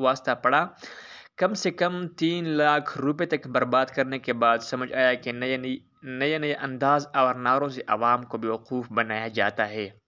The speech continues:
मैंने काफ़ी वेबसाइटों पर काम किया जहां रजिस्ट्रेशन के नाम पर रकम, ट्रेनिंग के नाम पर रकम और फिर इन्वेस्ट करके सिल्वर, गोल्डन, प्लैटिनम पैकेजेस के नाम पर हज़ारों रुपए लेते ले इतने बंदे रेफर करे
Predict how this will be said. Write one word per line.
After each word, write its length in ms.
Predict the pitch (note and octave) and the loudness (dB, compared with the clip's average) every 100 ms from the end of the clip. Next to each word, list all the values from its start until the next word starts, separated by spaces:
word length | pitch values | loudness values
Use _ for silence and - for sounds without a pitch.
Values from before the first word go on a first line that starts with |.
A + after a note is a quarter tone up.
| _ _ - - - - - | _ _ -20 -20 -20 -18 -6
मैंने 180 | E3+ G#3 | 0 2
काफ़ी 320 | G#3 G3+ G#3 | 2 0 0
वेबसाइटों 500 | E3+ - D3+ D3+ D#3+ | -2 2 2 2 0
पर 160 | D3 C#3+ | 0 0
काम 280 | C#3 C#3 C#3+ | 2 2 2
किया 180 | C#3+ | 0
जहां 380 | C#3 C3 A#2 B2+ | 0 0 -2 -2
रजिस्ट्रेशन 600 | C3+ B2+ A#2+ - C#3 D#3+ D#3+ | 0 0 -2 -2 -4 -4 -6
के 80 | D#3 | -2
नाम 280 | C#3+ C3+ C3 | 2 2 2
पर 140 | C3+ | 0
रकम, 380 | C3 - C3+ C3 D3 _ | 0 0 0 -2 -6 _
ट्रेनिंग 340 | - D#3 F3 E3+ | -4 -4 -4 -4
के 120 | D#3+ | -4
नाम 280 | C#3 C3 C3 | 0 -2 0
पर 140 | C3+ | -2
रकम 360 | B2+ B2 C3+ B2+ - - - - | -2 -2 -4 -6 -10 -20 -16 -2
और 260 | A#2 B2+ B2+ C3 | 2 4 2 2
फिर 260 | E3 D#3+ - | 2 2 -2
इन्वेस्ट 400 | B2+ C3 D3 - | -2 0 0 -2
करके 380 | - D3 D3+ D3 D3 - | -2 0 0 0 0 -4
सिल्वर, 560 | - - D3+ D#3+ D3+ D3 C3 | -16 -2 0 2 2 0 -2
गोल्डन, 500 | B2 C#3 D3+ C#3+ C#3+ C#3+ | 2 2 4 2 0 -2
प्लैटिनम 600 | - A#2 A#2 C#3 C#3+ C#3 C3 - | 0 0 2 -4 -4 -6 -6 -6
पैकेजेस 420 | C#3+ D3 C3+ C3+ | -4 -2 -4 -4
के 140 | - B2+ | -4 -2
नाम 280 | B2+ B2+ | 0 0
पर 120 | B2 A#2+ | -2 -4
हज़ारों 500 | A2 A2+ A#2+ C3 B2 | -2 2 2 2 -2
रुपए 300 | B2 A#2+ A#2+ | -6 -4 -4
लेते 480 | A2+ A2+ A#2 B2+ B2 | -4 -6 -6 -4 -2
ले 220 | A#2 A#2 - - - - - - | 0 0 -2 -8 -18 -18 -18 -8
इतने 360 | E3 F#3 F#3+ | -6 -2 0
बंदे 420 | D#3 B2 D3+ D#3 C#3+ | 2 2 2 2 2
रेफर 240 | D3 D#3 | 2 -2
करे 260 | D3+ C#3+ | 0 0